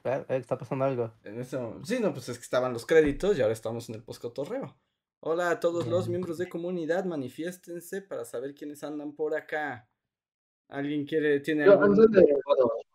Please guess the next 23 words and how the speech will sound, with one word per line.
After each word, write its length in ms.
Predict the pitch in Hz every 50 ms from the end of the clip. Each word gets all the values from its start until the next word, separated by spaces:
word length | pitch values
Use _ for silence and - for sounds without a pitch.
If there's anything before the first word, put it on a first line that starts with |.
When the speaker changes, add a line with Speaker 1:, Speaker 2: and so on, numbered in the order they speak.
| _ _ _ _ -
Speaker 2:
Sí. 240 | - 160 139 123 -
Speaker 3:
solo 240 | - 147 160 156 160
comentaré 460 | - 117 113 113 104 110 110 117 120
algo 220 | 123 123 123 117 110
rápido 300 | 120 120 - 156 165 156
que 80 | - 113
te, 140 | - 113
igual 240 | 127 117 127 131 135
no 60 | 139
es 40 | 131
superchat, 600 | 135 123 113 - - - - 160 170 180 175 - -
pero 420 | 127 110 110 113 120 123 131 123
Jorge 300 | 127 165 180 196 185 196
Reza 240 | 196 196 175 170 175
dice, 340 | 175 170 156 - 151 131 131
"Va 140 | 151 185
a 20 | 208
haber 160 | 214 220 226
una 160 | 214 208 208
nueva 240 | 202 208 208 196 190
gira 480 | 190 - 226 240 220 208 202 208 202 196
y 160 | 185 196 202 190
tam-, 360 | 185 - 190 180 175 170 165